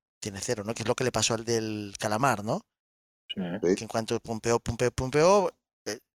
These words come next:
Speaker 1: no resistió la tentación el dueño del, de la liquidez y lo retiró.
Speaker 3: Y lo que
Speaker 1: Pero
Speaker 3: pasa en muchos juegos.
Speaker 1: Claro. Entonces, lo que se pide a la gente es que la liquidez, el contrato ese de liquidez,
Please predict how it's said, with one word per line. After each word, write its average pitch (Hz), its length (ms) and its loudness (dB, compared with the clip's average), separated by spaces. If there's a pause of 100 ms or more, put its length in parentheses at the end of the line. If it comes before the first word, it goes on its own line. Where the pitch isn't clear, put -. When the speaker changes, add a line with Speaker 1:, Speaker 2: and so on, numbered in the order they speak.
(100)
Speaker 1:
no 120 140 2
resistió 127 440 2
la 127 80 6
tentación 127 560 0
el 123 160 -2
dueño 127 300 2
del, 127 420 -2 (600)
de 131 80 0
la - 20 4
liquidez 151 400 4
y 214 40 4
lo 165 100 6
retiró. 107 480 -4 (1000)
Speaker 3:
Y 117 60 -2
lo 110 220 6
que 95 60 6
Speaker 1:
Pero 107 100 6
Speaker 3:
pasa 104 180 2
en 78 60 0
muchos 73 240 -2
juegos. 78 420 2 (420)
Speaker 1:
Claro. 98 260 -10 (240)
Entonces, 156 240 4
lo 165 80 6
que 139 100 2
se 143 100 4
pide 139 220 4
a - 20 8
la 151 100 4
gente 170 440 4
es 180 120 4
que 120 720 2
la 120 240 0
liquidez, 123 680 0
el 113 120 -6
contrato 123 500 2
ese 139 280 2
de 120 160 -2
liquidez, 135 580 -2